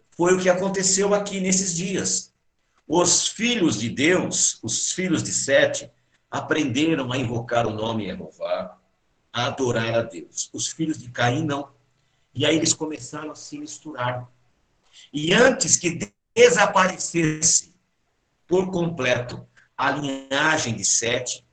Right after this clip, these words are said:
Deus ordenou que destruísse esse mundo. E isso vai se repetir agora, no futuro,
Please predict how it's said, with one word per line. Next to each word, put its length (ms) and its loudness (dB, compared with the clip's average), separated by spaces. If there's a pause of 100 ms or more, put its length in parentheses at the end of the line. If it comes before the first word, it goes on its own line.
(320)
Deus 340 0
ordenou 680 -4 (1040)
que 80 -12
destruísse 800 -4
esse 260 -8
mundo. 200 -16 (1300)
E 160 -2
isso 220 0
vai 160 0
se 200 0
repetir 480 -6
agora, 480 -6 (180)
no 80 -12
futuro, 460 -14